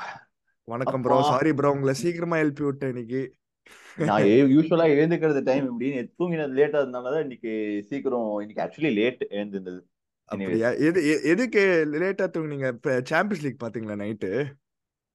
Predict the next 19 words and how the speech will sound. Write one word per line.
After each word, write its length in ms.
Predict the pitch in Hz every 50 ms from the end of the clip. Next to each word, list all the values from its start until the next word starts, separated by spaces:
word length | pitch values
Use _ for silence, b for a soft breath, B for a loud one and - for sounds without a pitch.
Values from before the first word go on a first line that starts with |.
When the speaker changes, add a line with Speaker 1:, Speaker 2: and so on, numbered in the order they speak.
| _
Speaker 2:
நான் 320 | - - 95 98 104 107 107
வந்து 440 | 110 110 107 117 131 131 127 123
எப்படி, 720 | 117 107 98 117 135 135 131 123 120 117 113 110 107 104 104
நானும் 320 | 98 - 117 131 135 139
வந்து 200 | 131 123 123 123
கார்த்திக் 400 | 117 - 123 123 117 - 127 107
மாதிரி, 380 | - 117 117 113 123 120 117 113
ஸ்ரீ 140 | 113 131 139
கார்த்திக் 320 | 135 135 123 104 117 104
மாதிரி 240 | 113 113 113 117 117
சிட்டி 240 | - 117 - 131 131
லோன்ல 300 | 117 117 113 110 110 104
போயிட்டு 440 | - 117 110 110 104 - 123 120
அவங்கள 360 | 113 110 107 110 107 107 110 107
ஒரு 340 | 107 104 101 101 101 98 98
ஹேட் 120 | 117 113 104
வாட்ச் 240 | 120 117 107 107 -
பண்ணிட்டு 320 | 107 104 98 - 107 101
வந்துட்டேன். 580 | 95 92 92 - - _ _ _ _ - -